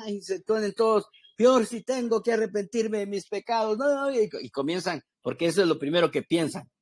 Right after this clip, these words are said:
"Yo no estoy bien, no puedo participar de Santa Cena". Eso es un error. Ya lo vamos a ver también. Entonces, eh,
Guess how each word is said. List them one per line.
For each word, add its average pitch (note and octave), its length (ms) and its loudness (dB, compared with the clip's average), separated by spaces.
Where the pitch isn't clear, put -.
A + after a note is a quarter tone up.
"Yo E3+ 120 6
no G3+ 80 2
estoy G3 240 6
bien, A#3 420 4
no F#3+ 200 -2
puedo F#3+ 220 4
participar D#3+ 520 -4
de D3 80 -6
Santa C#3+ 300 -6
Cena". G#2+ 320 -6
Eso D3+ 160 -6
es - 80 -8
un D3 120 -2
error. A#2+ 300 -4
Ya C#3 160 4
lo C#3+ 100 6
vamos C#3 260 4
a B2 60 4
ver A#2+ 160 6
también. G2 320 -6
Entonces, G3 540 2
eh, C#3+ 560 6